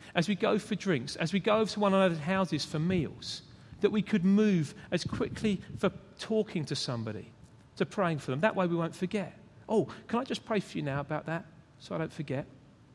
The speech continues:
It's a good way to make sure we're prayerful like Paul was. And finally, Phil often uses the phrase, "It's all about Jesus."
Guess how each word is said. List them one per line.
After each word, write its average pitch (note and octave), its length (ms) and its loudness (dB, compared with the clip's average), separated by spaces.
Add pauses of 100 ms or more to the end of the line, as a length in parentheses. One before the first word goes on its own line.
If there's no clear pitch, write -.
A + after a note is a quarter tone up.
(180)
It's - 120 -8
a - 20 -2
good F#3 220 0
way F#3 180 4
to - 140 -2
make D#3+ 180 2
sure F3+ 160 4
we're D#3+ 160 6
prayerful D#3 680 -2 (220)
like C#3 220 0
Paul B2+ 180 -4
was. - 420 -10 (2500)
And D#3 100 -4
finally, A2+ 520 -4 (640)
Phil G#3 560 4
often F#3+ 440 2
uses D3 340 2
the C#3+ 80 -4
phrase, - 600 -4 (600)
"It's D#3 280 -4
all D#3+ 360 2 (160)
about C3+ 340 -2
Jesus." - 600 -10